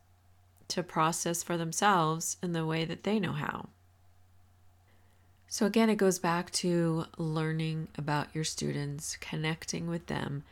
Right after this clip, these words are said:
building relationships with them, and you will begin to see where their struggles are. So how can you help? So number one,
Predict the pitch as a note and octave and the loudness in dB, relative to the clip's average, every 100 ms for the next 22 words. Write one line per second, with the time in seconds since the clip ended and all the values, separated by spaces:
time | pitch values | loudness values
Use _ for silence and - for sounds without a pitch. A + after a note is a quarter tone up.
0 | - - - - D3+ E3 D#3 E3 E3 D#3+ | -20 -20 -16 -6 2 2 2 0 0 0
1 | D3+ D3+ - D3 - - - D3 C#3 C#3+ | 0 0 -2 -2 -4 -4 -4 -4 -4 -4
2 | C#3 C3+ D#3 - - - - - - - | -2 -6 -10 -16 -20 -20 -20 -20 -20 -20
3 | - - - D#3+ E3 E3+ E3 D#3 D#3+ D#3+ | -20 -20 -4 0 2 2 2 0 0 0
4 | D#3 D3+ - D3+ - E3+ D3+ D3 D3 D#3 | 0 0 -2 -2 -2 0 0 -2 -4 -6
5 | - - - - - _ _ _ _ - | -14 -20 -20 -20 -20 _ _ _ _ -20
6 | _ _ _ - - - - - - D#3+ | _ _ _ -20 -20 -20 -20 -12 -4 2
7 | E3 D#3 D3+ D3+ - D3 C3 C#3+ D3 - | 4 4 2 0 0 0 -2 -2 -4 -2
8 | E2+ F3 - - - _ _ _ _ _ | -2 -4 -12 -20 -20 _ _ _ _ _
9 | _ _ _ _ _ _ - - A3 A3+ | _ _ _ _ _ _ -8 -2 0 0
10 | A#3+ B3 - C4 C4 E3 E3+ - - - | -2 -4 -2 0 2 0 2 0 -2 -14
11 | _ - - - - _ _ _ - _ | _ -20 -20 -20 -20 _ _ _ -20 _
12 | _ _ _ _ _ _ _ _ _ _ | _ _ _ _ _ _ _ _ _ _
13 | _ _ - - A3+ B3+ C#4 C#4+ F#3 F3+ | _ _ -4 0 4 4 6 4 6 6
14 | D#3+ D#3 | 6 4